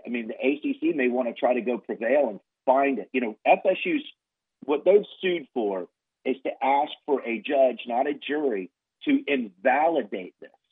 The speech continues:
okay? Even if you lose, you're then gonna go and appeal it. So I don't see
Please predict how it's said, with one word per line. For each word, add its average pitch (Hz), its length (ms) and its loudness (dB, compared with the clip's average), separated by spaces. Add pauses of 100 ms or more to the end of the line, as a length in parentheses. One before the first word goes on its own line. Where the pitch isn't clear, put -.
(100)
okay? 117 400 2 (340)
Even 220 300 0
if 226 160 -2
you 139 260 0
lose, 202 320 0
you're 139 160 0
then 156 260 -2
gonna 147 200 0
go 131 300 2
and 117 80 -4
appeal 147 440 -4
it. 113 100 -12 (180)
So 139 340 6 (360)
I 151 120 0
don't 220 240 -2 (240)
see 190 400 -6